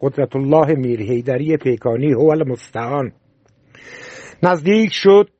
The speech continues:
که صبح سعادت خبر کند، نور فلق ز جیب افق سر به در کند.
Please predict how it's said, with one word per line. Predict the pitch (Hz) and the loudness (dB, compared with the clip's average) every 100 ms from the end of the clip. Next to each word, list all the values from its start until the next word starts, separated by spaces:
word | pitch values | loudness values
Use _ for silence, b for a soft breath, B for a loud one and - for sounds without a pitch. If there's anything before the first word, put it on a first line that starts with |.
| _ | _
که | 180 | -6
صبح | 180 196 165 165 | -2 -2 0 -2
سعادت | 165 196 180 175 160 180 202 - - _ _ | 0 2 4 4 2 2 0 -2 -20 _ _
خبر | - - 165 190 233 | -10 -4 0 0 -2
کند، | - 131 87 - _ _ _ _ _ _ _ _ _ B B B B B - | -4 -8 -8 -18 _ _ _ _ _ _ _ _ _ B B B B B 0
نور | 135 165 226 220 185 170 | 4 6 4 4 2 2
فلق | - 156 165 196 - | 0 0 2 0 -2
ز | 143 151 | -4 -2
جیب | 156 147 220 185 | -2 -2 -2 0
افق | 196 156 139 160 190 - _ _ _ _ | 0 0 0 2 2 2 _ _ _ _
سر | _ - - 180 247 240 | _ -14 -2 0 0 0
به | 180 | 0
در | 127 107 | 0 -4
کند. | - - - - | -10 -20 -20 -20